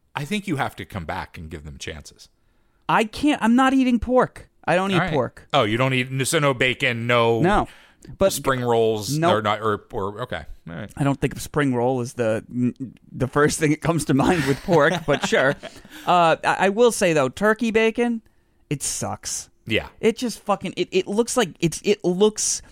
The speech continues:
Speaker 2: why can't they make it look more like normal bacon?
Speaker 1: Because it's not bacon.
Speaker 2: But, you know, at least when you get, it, um, oh, can we, can we also just, uh, uh, somewhat on the same idea?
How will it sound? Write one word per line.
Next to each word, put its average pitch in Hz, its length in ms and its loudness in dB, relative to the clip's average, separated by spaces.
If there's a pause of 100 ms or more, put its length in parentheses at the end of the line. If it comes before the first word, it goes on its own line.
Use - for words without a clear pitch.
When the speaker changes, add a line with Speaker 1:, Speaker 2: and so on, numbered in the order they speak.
Speaker 2:
why 233 220 2
can't 427 280 -6
they 359 120 0
make 254 280 -2
it - 200 -10
look 147 440 -8
more 120 280 -4
like 113 260 -6
normal 110 320 -4
bacon? 101 480 -4 (300)
Speaker 1:
Because 139 300 -4
it's 104 160 -6
not 80 200 -8
bacon. 67 380 -14 (440)
Speaker 2:
But, 294 220 0
you 247 160 -2
know, 330 240 2
at 240 120 2
least 320 380 -4
when 285 160 -4
you 240 180 -6
get, 190 400 -4 (1080)
it, - 260 0
um, 123 580 -2 (380)
oh, 160 300 0 (300)
can 269 80 -2
we, 370 80 -6
can 349 220 -8
we 427 200 -2
also 233 420 -2
just, 196 460 -14
uh, 165 240 -10
uh, - 140 -18 (560)
somewhat 285 540 -2
on 180 100 2
the 151 80 4
same 147 340 4
idea? 113 520 2